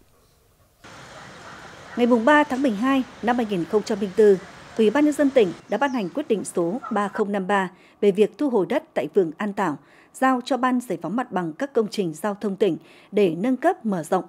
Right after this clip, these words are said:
quốc lộ ba mươi chín A. Theo đó, diện tích thu hồi để thực hiện dự án có các thửa số mười chín, hai mươi mốt, hai mươi tám, tờ bản đồ số năm mươi bảy, đo đạc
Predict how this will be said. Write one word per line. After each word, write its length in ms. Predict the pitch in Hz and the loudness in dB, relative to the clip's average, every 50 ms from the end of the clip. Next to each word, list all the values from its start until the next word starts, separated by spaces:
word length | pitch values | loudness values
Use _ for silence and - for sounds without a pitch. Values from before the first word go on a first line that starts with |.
| - - | -4 -4
quốc 140 | 254 262 | -2 2
lộ 140 | 233 220 - - | 2 0 0 0
ba 100 | - 190 | -4 -4
mươi 120 | 185 196 - | -4 -6 -6
chín 220 | - 175 160 175 | -6 -8 -4 -2
A. 180 | 202 196 185 175 - _ _ _ _ _ _ _ _ _ _ _ - | -2 -2 -2 -4 -8 _ _ _ _ _ _ _ _ _ _ _ -4
Theo 120 | 233 226 | -2 2
đó, 280 | 202 196 185 185 233 285 - _ _ _ _ - | 2 2 2 2 0 -4 -10 _ _ _ _ -4
diện 200 | - 220 190 - | -2 -2 0 0
tích 180 | 320 359 359 - | -2 -4 -2 -2
thu 160 | 294 262 240 | -2 0 2
hồi 240 | 226 196 185 160 151 - _ _ - | 2 2 2 0 -2 -8 _ _ -2
để 160 | 196 190 170 | -2 -2 -2
thực 160 | 170 185 175 | -2 -2 0
hiện 180 | - 196 - 147 | 0 0 0 0
dự 140 | 170 196 | 0 0
án 240 | 170 170 170 185 254 302 - - - _ _ | 0 0 0 -2 -4 -6 -8 -16 -20 _ _
có 100 | - 196 | -2 -2
các 260 | 196 - 330 349 - | 0 0 -2 -4 2
thửa 160 | - 233 180 151 | 2 2 2 2
số 360 | - - 180 170 175 220 294 - - - _ | 0 -2 -2 -2 -2 -4 -8 -10 -16 -16 _
mười 180 | - 208 208 196 | 2 2 2 2
chín, 340 | 202 - 214 202 202 240 - - - _ _ | 2 0 0 0 2 0 -2 -4 -10 _ _
hai 160 | - 233 214 | -6 -6 -2
mươi 120 | 202 202 196 | -2 -2 0
mốt, 220 | 202 254 302 339 - - | 2 2 2 2 0 -8
hai 140 | - - 202 | -10 -8 -6
mươi 140 | 196 196 190 | -4 -4 -6
tám, 300 | 185 196 185 175 185 254 294 _ _ - - _ _ _ | -4 -6 -6 -4 -6 -6 -8 _ _ -20 -20 _ _ _
tờ 120 | - 214 | -2 0
bản 200 | 196 208 196 180 | 2 2 0 2
đồ 240 | 165 190 185 180 170 | 2 2 2 2 2
số 380 | 156 - - 175 175 190 254 302 285 | -2 -2 0 0 0 0 -2 -4 -4
năm 140 | 214 214 | -4 -2
mươi 100 | 202 202 | -2 0
bảy, 240 | 185 202 190 160 135 - _ _ _ _ _ _ _ _ _ _ _ _ _ - | 0 0 -2 -2 -4 -10 _ _ _ _ _ _ _ _ _ _ _ _ _ -4
đo 120 | - 254 262 | -2 0 2
đạc 200 | 233 220 170 | 2 0 0